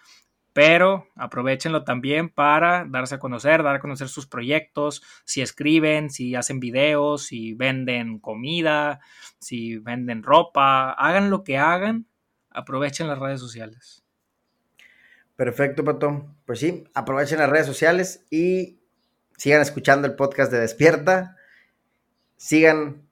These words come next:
Speaker 2: a Pato Morelos, síganme a, a mí como Keño Gracia también en Instagram.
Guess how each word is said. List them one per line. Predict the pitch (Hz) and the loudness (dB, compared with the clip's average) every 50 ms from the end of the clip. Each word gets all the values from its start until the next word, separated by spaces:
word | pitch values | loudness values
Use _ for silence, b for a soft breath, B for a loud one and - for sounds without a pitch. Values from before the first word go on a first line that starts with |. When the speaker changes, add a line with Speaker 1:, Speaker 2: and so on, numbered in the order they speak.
| _ _ _ _ _ | _ _ _ _ _
Speaker 2:
a | - 104 113 110 107 101 104 - - | -6 -4 -2 0 0 -2 -4 -4 2
Pato | - 147 147 143 143 | 2 2 2 4 2
Morelos, | 135 131 135 151 156 165 165 160 160 - - _ _ _ _ _ _ | 2 4 4 4 4 2 0 -2 -4 -12 -18 _ _ _ _ _ _
síganme | _ _ - - 143 139 135 135 131 131 123 | _ _ -16 -10 -8 -6 -4 -4 -4 -4 -6
a, | 120 120 120 117 - 98 | -8 -8 -10 -12 -12 -12
a | 110 | -10
mí | 127 139 143 143 | -10 -10 -10 -12
como | - 120 120 113 | -12 -12 -12 -10
Keño | - 135 131 131 127 | -6 -6 -4 -2 -2
Gracia | 127 127 131 131 131 131 - | 0 0 0 -2 -4 -8 -8
también | 117 113 117 123 123 123 | -8 -10 -8 -8 -10 -10
en | 120 131 | -8 -8
Instagram. | 147 156 151 - 170 160 165 170 170 175 170 | -10 -10 -8 -8 -6 -4 -4 -4 -4 -6 -10